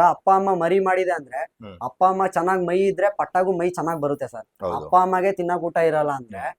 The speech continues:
Speaker 1: ಪಟ್ಟಾಗಳನ್ನ ಹೆಂಗ್ ಬೆಳೆಸ್ಕೊಡುತ್ತೆ ಹೇಳಿ?
Speaker 2: ಓಕೆ.
Speaker 1: So ಅದಕ್ಕೆ ಟ್ವೆಂಟಿ ಫೋರ್ ಅವರ್ಸ್ ಇಕ್ಬಿಡಿ, ಪರವಾಗಿಲ್ಲ.
Speaker 2: ಓಕೆ.
Speaker 1: ಇನ್ನ ಬೇರೆ ಅಕ್ಕಿ, ಇನ್ನೊಂದೊಂದ್ ಅಕ್ಕಿಗಳಿಗೆ
Speaker 2: ಓಕೆ.
Speaker 1: ಹತ್ತತ್ರ ನಮ್ಗೆ ಒಂದ್ರಿಂದ ಒಂದೂವರೆ ಅವರ್, ಎರಡು ಅವರ್ ಅಷ್ಟೇ ಸರ್ ಮೇವಿಕ್ಕಾಗ.
Speaker 2: ಹೌದು.
Speaker 1: ಅಷ್ಟೇ ತಿನ್ನೋದು ಅಕ್ಕಿಗಳು.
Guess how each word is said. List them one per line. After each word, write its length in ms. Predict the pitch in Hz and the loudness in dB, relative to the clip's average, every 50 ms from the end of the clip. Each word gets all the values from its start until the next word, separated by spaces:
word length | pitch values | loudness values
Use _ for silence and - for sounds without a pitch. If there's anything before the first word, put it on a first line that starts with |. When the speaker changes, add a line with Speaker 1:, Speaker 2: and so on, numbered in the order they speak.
| _ _ _ | _ _ _
Speaker 1:
ಪಟ್ಟಾಗಳನ್ನ 420 | - 143 143 - 175 175 170 160 147 | -8 -6 -2 -2 0 0 0 -2 -4
ಹೆಂಗ್ 160 | 139 139 139 | -4 -4 -4
ಬೆಳೆಸ್ಕೊಡುತ್ತೆ 460 | 139 135 127 - - 127 120 107 117 | -4 -6 -6 -8 -10 -10 -10 -10 -12
ಹೇಳಿ? 160 | 117 120 123 131 _ - 82 | -12 -12 -14 -14 _ -20 -20
Speaker 2:
ಓಕೆ. 200 | - _ - 76 | -20 _ -18 -18
Speaker 1:
So 180 | 73 - - | -10 -6 -4
ಅದಕ್ಕೆ 360 | 139 160 180 214 226 233 254 | -4 -2 0 0 2 2 2
ಟ್ವೆಂಟಿ 240 | 233 233 214 214 220 | 0 0 -2 -4 -4
ಫೋರ್ 180 | - 226 220 208 | -2 -2 0 0
ಅವರ್ಸ್ 200 | 208 190 - 190 | 0 -2 -4 -8
ಇಕ್ಬಿಡಿ, 300 | - - 147 143 127 113 | -8 -6 -6 -6 -6 -6
ಪರವಾಗಿಲ್ಲ. 400 | - 147 151 160 160 156 139 120 - - _ _ _ | -4 -4 -2 -2 -2 -2 -4 -6 -10 -14 _ _ _
Speaker 2:
ಓಕೆ. 160 | 90 - - 185 | -18 -8 -6 -2
Speaker 1:
ಇನ್ನ 100 | 202 233 226 | 0 0 2
ಬೇರೆ 300 | 175 147 185 214 220 208 | 2 4 4 4 6 4
ಅಕ್ಕಿ, 220 | 175 - - 127 | 2 0 -2 -10
ಇನ್ನೊಂದೊಂದ್ 540 | 110 - _ - 160 185 196 202 202 196 185 | -16 -14 _ -6 -4 -2 0 0 0 0 0
ಅಕ್ಕಿಗಳಿಗೆ 440 | 175 - 185 175 151 135 123 123 147 - - _ _ _ | 0 -2 -2 -4 -4 -4 -6 -8 -10 -12 -14 _ _ _
Speaker 2:
ಓಕೆ. 180 | - - 143 165 | -16 -12 -12 -6
Speaker 1:
ಹತ್ತತ್ರ 280 | - - 240 240 240 247 | -2 -2 -2 0 0 -2
ನಮ್ಗೆ 240 | 240 220 190 170 | -2 -2 -2 -2
ಒಂದ್ರಿಂದ 340 | 180 202 220 220 233 233 226 247 | -2 -2 -2 -2 -4 -2 -2 -2
ಒಂದೂವರೆ 340 | 233 226 214 214 226 220 214 | -2 -4 -4 -4 -2 -2 -2
ಅವರ್, 160 | 208 226 226 | -2 -2 -2
ಎರಡು 200 | 208 185 180 170 | -4 -2 -2 -2
ಅವರ್ 140 | 185 190 165 | -4 -6 -8
ಅಷ್ಟೇ 220 | 151 - - 190 | -10 -6 -6 -6
ಸರ್ 180 | 190 - 135 127 | -4 -4 -8 -8
ಮೇವಿಕ್ಕಾಗ. 440 | 135 147 151 143 - - 117 107 120 127 - _ _ - 92 | -8 -6 -6 -8 -8 -12 -16 -16 -16 -18 -18 _ _ -12 -10
Speaker 2:
ಹೌದು. 380 | 90 87 82 76 76 78 _ _ | -8 -8 -8 -12 -16 -20 _ _
Speaker 1:
ಅಷ್ಟೇ 240 | - 165 - - 240 | -6 -6 -4 -2 -2
ತಿನ್ನೋದು 300 | 233 226 196 190 190 170 | -2 0 0 0 0 0
ಅಕ್ಕಿಗಳು. 440 | 147 - - 190 165 160 139 113 - | -2 -2 -2 -2 0 0 -2 -4 -8